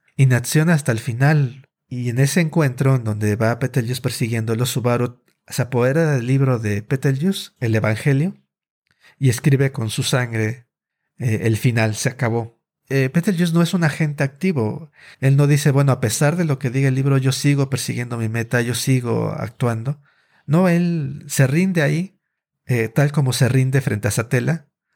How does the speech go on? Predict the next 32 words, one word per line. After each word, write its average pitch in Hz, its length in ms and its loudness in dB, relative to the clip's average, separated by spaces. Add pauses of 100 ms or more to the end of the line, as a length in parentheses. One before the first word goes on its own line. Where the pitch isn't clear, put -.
Cuando 120 160 -2
Satella 139 380 2
lo 127 100 2
rechaza, 135 640 0
él, 139 300 2 (420)
él 131 220 4
no 143 100 4
permanece 120 520 0
firme, 131 500 0 (540)
él 117 180 0
no 127 160 2
permanece 113 480 2
diligente, 110 680 -2 (340)
sino 120 240 -2
sale 156 320 2
corriendo 123 440 0
del 104 160 -2
cuerpo 113 280 -4
de 104 60 -2
Subaru. 104 440 -4 (440)
Y 123 120 0
aquí 120 220 0
mismo, 120 520 0
en 123 120 -6
cuanto 117 360 -2
ve 139 280 0
que 131 180 -6
el 117 180 0
fin 135 320 2
en 117 200 -6
el 110 120 -4
libro, 147 340 -4